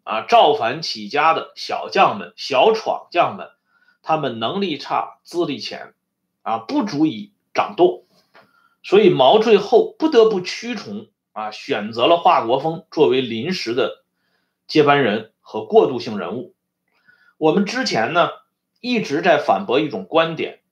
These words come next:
这种观点就是说毛在文化大革命前已经大权在握，已经被树立成为一只，一尊神，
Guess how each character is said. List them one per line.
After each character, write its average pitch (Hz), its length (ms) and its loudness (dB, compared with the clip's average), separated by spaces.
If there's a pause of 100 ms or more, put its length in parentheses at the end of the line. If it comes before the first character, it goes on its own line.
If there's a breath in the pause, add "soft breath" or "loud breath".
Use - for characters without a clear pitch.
这 226 140 0
种 127 160 -4
观 202 280 2
点 127 280 -2
就 120 180 -6
是 110 60 -12
说 147 200 0
毛 127 680 2
在 175 240 2
文 - 320 -4
化 185 160 2
大 160 180 -2
革 147 140 -6
命 151 200 -10
前 - 560 -10
已 120 240 -16
经 233 260 -4
大 170 240 0
权 107 220 -6
在 117 180 2
握， - 320 -2 (1200)
已 165 260 -6
经 254 240 2
被 202 160 4
树 180 260 0
立 147 120 2
成 135 240 -6
为 143 300 2
一 160 100 -10
只， 170 400 -10
一 185 100 -2
尊 185 220 2
神， 180 500 -4